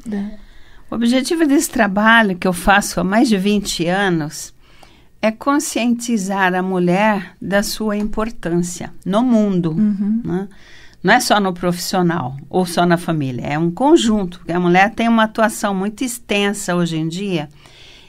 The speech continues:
Speaker 2: e, às vezes, ela se esquece de si mesma. E a vida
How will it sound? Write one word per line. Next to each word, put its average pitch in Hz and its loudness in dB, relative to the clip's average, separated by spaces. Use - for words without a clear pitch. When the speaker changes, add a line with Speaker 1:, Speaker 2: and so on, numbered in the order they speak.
Speaker 2:
e, 202 0
às 208 4
vezes, 226 2
ela 233 6
se 240 -6
esquece 240 0
de 233 0
si 254 -2
mesma. 196 0
E 202 0
a 220 4
vida 240 2